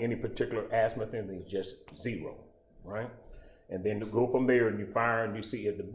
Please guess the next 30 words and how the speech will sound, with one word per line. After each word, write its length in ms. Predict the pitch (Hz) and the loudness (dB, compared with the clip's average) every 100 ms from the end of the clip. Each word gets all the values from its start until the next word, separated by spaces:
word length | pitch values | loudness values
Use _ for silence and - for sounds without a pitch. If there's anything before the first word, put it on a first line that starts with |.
| - | -6
if 180 | 110 95 | 0 0
they 200 | 98 95 - | 0 -8 0
check 240 | - 127 - | 2 2 2
the 120 | 104 - - - - | -4 -6 -18 -20 6
target 340 | 147 127 113 | 8 8 6
and 40 | 107 | -4
they 80 | |
see 140 | - 135 | -2 0
where 160 | 120 | 0
the 160 | 110 107 - | 2 0 0
bullets 280 | 127 127 127 | 2 4 4
are 80 | 113 | 0
hitting, 500 | 110 160 127 110 98 - - | 0 2 2 0 -6 -14 -10
you 100 | 113 | 0
know 140 | 117 | 2
whether 240 | 110 120 113 | 6 4 4
or 20 | |
not 160 | 113 110 | 0 -2
to 60 | |
go 180 | 104 113 | 2 2
left, 340 | 104 117 117 104 | 4 4 2 2
right, 280 | 113 110 | 2 2
up, 140 | 110 - | 0 0
or 80 | 104 | 2
down 340 | 120 113 98 - - | 2 0 -2 -8 -10
to 80 | 110 | -8
get 180 | 98 101 | -2 -2
it 80 | - | -2
centered, 460 | - 139 87 - - - - _ 110 | 4 4 4 -6 -14 -20 -20 _ -18
okay? 380 | 98 120 117 117 | -8 -6 -6 -12